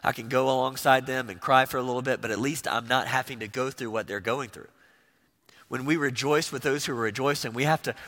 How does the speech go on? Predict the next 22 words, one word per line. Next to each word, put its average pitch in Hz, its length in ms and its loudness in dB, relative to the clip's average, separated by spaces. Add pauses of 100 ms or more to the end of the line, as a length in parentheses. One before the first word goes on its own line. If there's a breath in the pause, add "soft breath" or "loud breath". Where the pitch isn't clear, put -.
recognize 123 720 4
that 110 140 -2 (220 loud breath)
that 135 240 8
blessing 123 460 6
is 113 140 -4
not 127 300 6
ours, 131 420 4
it's 123 200 -4
theirs. 123 500 2
And 120 160 -6
with 131 160 -4
a 107 60 -2
purity 165 600 -2
of 131 120 2
our 117 140 4
heart, 139 280 2
we 127 100 -6
just 135 100 -10 (100)
simply 151 260 -4
have 135 140 0
to 131 80 -10
say, 120 260 0